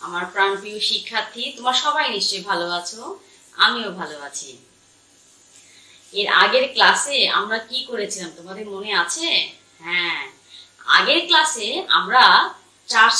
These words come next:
সম্পর্কে জেনেছিলাম। আমরা চার্জিত হয়, চার্জিত হলে কি হয় এবং কি জন্য আকর্ষণ হয়, বিকর্ষণ হয়, এগুলো জেনেছিলাম, তাই না? বলো তো, কোনো বস্তুকে ঘর্ষণ করলে কি উৎপন্ন হয়?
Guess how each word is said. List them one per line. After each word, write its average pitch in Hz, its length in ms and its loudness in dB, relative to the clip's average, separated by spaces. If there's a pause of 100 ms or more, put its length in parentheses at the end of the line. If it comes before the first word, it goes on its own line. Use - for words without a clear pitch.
সম্পর্কে 285 460 -10 (120)
জেনেছিলাম। 170 540 -8 (180)
আমরা 165 240 -2 (1000)
চার্জিত 202 460 6 (140)
হয়, 254 280 6 (120)
চার্জিত 196 380 2 (100)
হলে 226 200 -10 (200)
কি 254 160 -10 (180)
হয় 214 380 -2 (580)
এবং 196 220 0 (240)
কি - 180 0
জন্য 330 240 0 (800)
আকর্ষণ 269 520 -2 (100)
হয়, 226 220 4 (100)
বিকর্ষণ 226 520 -8
হয়, 233 200 2
এগুলো 214 260 -2
জেনেছিলাম, 165 420 -10 (100)
তাই 170 200 0
না? 240 60 -4 (280)
বলো 226 180 0 (120)
তো, 311 80 -2 (1000)
কোনো 226 140 -12 (100)
বস্তুকে 254 400 0 (140)
ঘর্ষণ 240 320 2 (120)
করলে 247 280 -2 (220)
কি 262 80 0 (100)
উৎপন্ন 247 380 -8 (140)
হয়? 254 240 6